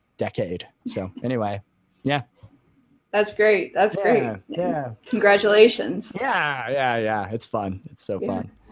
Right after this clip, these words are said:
Speaker 2: So we're about at the end of our time together. Do you have any o-, other things that you wanna
Speaker 1: Oh.
Speaker 2: be sure to get in here?
Speaker 1: Oh, yeah, yeah.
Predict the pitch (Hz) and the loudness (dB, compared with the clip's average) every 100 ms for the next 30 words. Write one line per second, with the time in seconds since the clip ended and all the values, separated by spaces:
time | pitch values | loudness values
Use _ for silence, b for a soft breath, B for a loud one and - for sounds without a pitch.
0 | B B B B B B B B - - | B B B B B B B B -14 6
1 | 311 294 285 285 285 - - 233 277 370 | 8 12 12 12 10 6 2 8 10 10
2 | 359 330 302 285 269 254 269 294 285 247 | 8 4 4 4 2 4 4 4 4 6
3 | 233 233 240 254 247 269 269 262 - - | 8 8 8 8 8 6 6 4 2 -10
4 | 208 - _ - 247 240 262 262 240 214 | -16 -18 _ 6 8 8 6 6 4 0
5 | 226 226 214 208 208 - - 220 240 226 | 0 2 2 2 -2 -12 -8 -4 -2 6
6 | 247 233 220 - - _ _ - - 240 | 10 10 8 4 -4 _ _ -10 6 8
7 | 240 240 233 185 226 - _ _ _ _ | 8 6 4 -2 -6 -10 _ _ _ _
8 | - 392 349 190 147 202 339 277 160 120 | -6 0 4 4 4 2 2 2 2 0
9 | 123 262 208 127 | 0 2 2 0